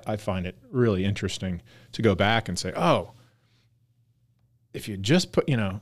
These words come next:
put, who would have thought, put money in this asset class or this or this?"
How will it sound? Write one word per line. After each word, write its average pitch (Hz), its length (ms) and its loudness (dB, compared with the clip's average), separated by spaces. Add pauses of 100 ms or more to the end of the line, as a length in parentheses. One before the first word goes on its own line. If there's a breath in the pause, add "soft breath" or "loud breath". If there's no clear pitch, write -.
(120)
put, - 340 -2
who 175 120 4
would 226 100 6
have - 100 2
thought, 185 380 0
put - 300 0
money 147 320 4
in 107 220 2
this 151 200 2
asset 92 380 -4
class - 360 -6
or 95 160 -8
this 110 440 2
or 95 140 -2
this?" 135 320 2